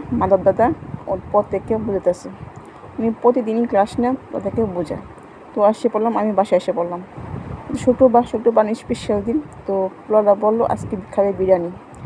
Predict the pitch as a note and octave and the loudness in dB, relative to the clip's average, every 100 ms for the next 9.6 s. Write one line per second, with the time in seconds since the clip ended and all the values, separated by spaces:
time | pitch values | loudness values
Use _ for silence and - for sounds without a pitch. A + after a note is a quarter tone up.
0 | - - - - A#3 A3+ A3+ - - B3 | -14 -14 -10 0 2 2 2 0 0 0
1 | - G3 G3+ A3 G#3+ A#3 A#3 A#3 C4 D#4 | 0 -4 -4 2 2 2 2 4 4 0
2 | - E3+ F3 E3 F#3 - F#3 - - - | -4 -2 0 0 -2 -8 -14 -16 -20 -20
3 | - - - - G3 A3 G#3+ A#3+ E4+ - | -20 -20 -14 -8 -4 -2 0 2 0 -6
4 | - - - F#3+ A3 G#3+ - A#3+ - - | -18 -10 -6 0 2 2 2 2 4 2
5 | G#3+ - - A#3+ - A3+ G#3+ B3+ D#4 C#4+ | 0 0 4 6 8 4 6 4 4 -4
6 | - - - A#3 A#3+ - A#3+ - - B3+ | -16 -14 -6 -2 -2 2 2 2 -2 0
7 | C4 - A3+ A#3+ D4 - - - - A3+ | 0 2 4 4 2 -2 -14 -16 -8 -2
8 | A3 A#3+ - - - A#3 B3 D#4 - - | 0 2 0 -2 0 0 2 -2 -10 -18
9 | - A3 F3+ F#3+ F3+ | -12 -10 0 4 4